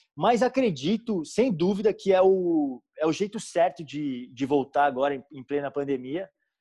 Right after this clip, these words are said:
né? Porque eu acho que, em primeiro lugar, é a vida, né? Então, se a gente não tem condição de ter uma estrutura como a da N B A, a gente tem que, é, se precaver da me-, das melhores maneiras possíveis, né? Tentar testar o, o, todos os jogadores,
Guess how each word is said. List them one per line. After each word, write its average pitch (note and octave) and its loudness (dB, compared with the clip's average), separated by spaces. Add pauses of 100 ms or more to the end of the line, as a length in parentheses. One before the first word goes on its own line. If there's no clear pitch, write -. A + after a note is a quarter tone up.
(180)
né? D#3+ 2
Porque - -2
eu E3 4
acho F#3 0
que, G3 -8
em F#3 -4
primeiro G#3+ 2
lugar, F#3 2 (120)
é E3 -4
a F#3+ 2
vida, D3 -8
né? E3 -10
Então, D3+ -10
se - -8
a C#3+ -2
gente E3+ -6
não E3+ -2
tem G#3 0
condição E3+ -2
de C#3 -6
ter D#3+ 0
uma D#3 2
estrutura D3+ 0
como D#3+ -2
a D3+ 4
da C#3 4
N D3 0
B C#3+ 2
A, - -8
a - -2
gente F#3 -4
tem G#3+ 0
que, F#3 -6 (520)
é, C#3+ 4
se D3+ -6
precaver E3+ 2
da F#3+ 0
me-, E3 -10
das D#3 -2
melhores E3 -2
maneiras D#3+ -4
possíveis, E3 -4
né? E3 -2 (800)
Tentar F3 2
testar E3 0
o, D#3 -4
o, D3 -10 (240)
todos F3+ 2
os B2+ -16
jogadores, D3+ 0